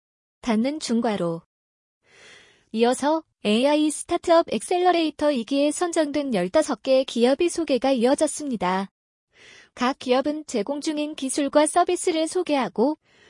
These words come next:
이번 프로그램을 통해 혁신적인 에이아이 서비스로 대한민국 에이아이 생태계 발전에 기여하겠다는 다짐을 밝혔습니다.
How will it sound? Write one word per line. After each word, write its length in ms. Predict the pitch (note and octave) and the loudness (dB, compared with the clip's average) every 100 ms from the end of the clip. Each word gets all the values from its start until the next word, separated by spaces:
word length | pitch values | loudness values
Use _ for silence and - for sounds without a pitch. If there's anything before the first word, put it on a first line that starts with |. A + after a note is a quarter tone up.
| _ - - - _ | _ -20 -20 -20 _
이번 340 | - A3+ E4 F4+ | -2 2 2 2
프로그램을 580 | F#4+ F#4 F#4 E4+ D#4 D#4 | 0 0 2 0 -2 -4
통해 340 | D4 C4+ D#4+ | -4 -2 -2
혁신적인 640 | F#4 - F#4+ F#4 F4 E4+ | -2 -2 -2 0 0 0
에이아이 360 | A3 A3+ D4+ D#4+ | 0 2 2 0
서비스로 680 | - E4 E4+ - G#3+ A3 A#3 | 0 0 0 -2 0 2 0
대한민국 640 | - A3 C4 E4 E4 E4+ A3+ | 0 0 0 -2 -4 -2 0
에이아이 420 | A3 C4+ C4 D4+ | 2 2 0 -2
생태계 460 | F#4 F4 D#4+ D#4+ | -4 -4 -2 -2
발전에 520 | D#4 A#3 - A3 A#3+ C4+ | -2 -4 -2 -2 -2 -2
기여하겠다는 920 | A3+ A#3+ D4 C#4+ C#4+ - G#3+ B3 C#4 | 0 2 2 0 -4 -2 -2 -2 -4
다짐을 460 | A3+ F#3+ C#4 C#4+ | -6 -4 -2 -2
밝혔습니다. 1080 | D4 G3+ - D4 - D4+ A#3+ F#3 G3 G3 | -2 -4 -2 -4 -6 -6 -6 -2 -2 -2